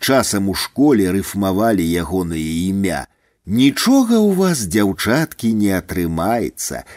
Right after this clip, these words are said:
не па вас кавалак, не дамся, дарэмна вы на гэта разлічваеце». Мажліва, ён памыляўся,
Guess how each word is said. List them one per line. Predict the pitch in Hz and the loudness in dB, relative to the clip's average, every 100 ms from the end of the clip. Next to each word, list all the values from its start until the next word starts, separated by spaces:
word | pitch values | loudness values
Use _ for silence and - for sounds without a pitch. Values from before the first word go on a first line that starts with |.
| - | -6
не | 175 226 | 0 0
па | - 208 | 2 2
вас | 180 214 185 - | 2 2 0 -4
кавалак, | 165 160 147 160 135 69 - _ _ - | 0 0 2 2 0 -4 -10 _ _ -2
не | 120 120 104 | 2 4 2
дамся, | 78 80 82 143 147 - 69 - _ - | 0 -2 0 0 -2 -6 -8 -12 _ -12
дарэмна | 135 196 190 247 254 214 185 | 0 2 4 4 2 2 0
вы | 151 156 | 2 2
на | 139 104 | 2 2
гэта | 104 147 - 104 | 0 0 0 -2
разлічваеце». | 98 80 92 95 123 - 80 76 73 73 69 69 - _ _ _ _ - | -2 -2 0 0 0 -4 -8 -8 -8 -10 -12 -12 -18 _ _ _ _ -4
Мажліва, | 104 143 123 135 214 247 214 196 | 0 2 2 2 4 4 4 2
ён | 143 135 175 147 | 2 2 2 0
памыляўся, | - 147 147 139 131 196 170 87 - 73 | 0 2 4 4 4 2 0 -2 -6 -8